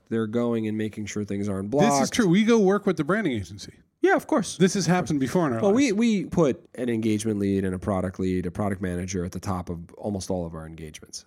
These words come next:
Speaker 1: There's always somebody who's thinking about making sure things are moving.
Speaker 2: Yep, that's right.
Speaker 1: There's a world of tools out there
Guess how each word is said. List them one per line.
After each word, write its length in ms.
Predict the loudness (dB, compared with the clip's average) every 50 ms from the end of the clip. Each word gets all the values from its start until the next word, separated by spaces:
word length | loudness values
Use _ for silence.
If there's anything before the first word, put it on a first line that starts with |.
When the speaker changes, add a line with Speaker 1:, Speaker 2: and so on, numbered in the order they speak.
| _ _
Speaker 1:
There's 140 | -4 0 2
always 260 | 2 2 2 2 0
somebody 380 | 0 0 0 -2 -2 -4 -4 -4
who's 200 | -4 -4 -4 -2
thinking 320 | -2 -2 -2 -2 -4 -4
about 300 | -4 -4 -4 -6 -8 -12 -12 _
making 360 | -4 -2 -2 0 -2 -2 -4
sure 200 | -2 0 0 0
things 240 | 0 0 -2 -2 -2
are 60 | -4
moving. 320 | -2 -4 -6 -6 -8 -14 -6
Speaker 2:
Yep, 220 | 0 0 0 0 0 -4
that's 180 | -6 -2 -2
right. 180 | -2 -2 -2 -4 -12 -10 _
Speaker 1:
There's 240 | -2 -2 -2 -2 -6 -6
a 240 | -2 0 0 0 -2
world 840 | -2 -6 -10 -10 -2 2 4 6 8 8 10 8 8 8 6 4 0
of 260 | -2 -2 -4 -4 -4
tools 380 | 0 2 4 4 4 4 4 2
out 200 | 0 -2 -4 -6
there 240 | -8 -10 -10 -12